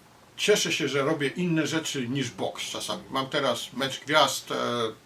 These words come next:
trzy dni koszykówki, najlepsi koszykarze,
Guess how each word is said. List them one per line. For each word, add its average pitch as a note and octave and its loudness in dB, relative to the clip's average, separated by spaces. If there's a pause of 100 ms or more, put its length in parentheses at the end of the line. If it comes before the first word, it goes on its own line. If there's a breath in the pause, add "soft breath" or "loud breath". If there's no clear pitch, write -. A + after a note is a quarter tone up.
(100)
trzy - 0
dni C#3 -4 (320)
koszykówki, C#3 -6 (120)
najlepsi C#3 -4
koszykarze, B2+ -4